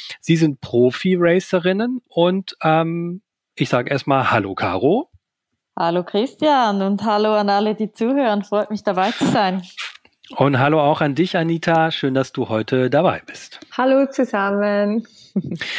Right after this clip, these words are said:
Speaker 1: Ja, und, ähm, ich würd direkt einsteigen, einfach mit der Frage, ähm,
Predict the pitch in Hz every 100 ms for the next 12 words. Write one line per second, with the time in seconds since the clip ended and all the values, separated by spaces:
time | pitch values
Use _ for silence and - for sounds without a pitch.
0 | - - - - - 156 196 143 147 170
1 | 160 156 151 165 165 - 156 - - 131
2 | 139 - 123 127 - 196 185 180 180 156
3 | 147 151 147 139 139 - 127 131 143 143
4 | 143 143 131 131 131 131